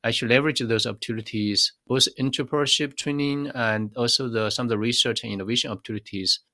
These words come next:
in rural broadband and application, I think help shape the future of the industry. Because I think,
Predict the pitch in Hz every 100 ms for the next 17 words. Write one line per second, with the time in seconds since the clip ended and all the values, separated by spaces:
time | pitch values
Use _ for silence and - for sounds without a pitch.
0 | - 117 139 127 _ 120 117 123 110 110
1 | 107 107 101 98 95 95 87 - - 101
2 | - 98 92 - 101 104 101 - - -
3 | 123 135 120 104 - 143 - 120 95 92
4 | 98 101 95 90 - 87 90 98 92 101
5 | 113 104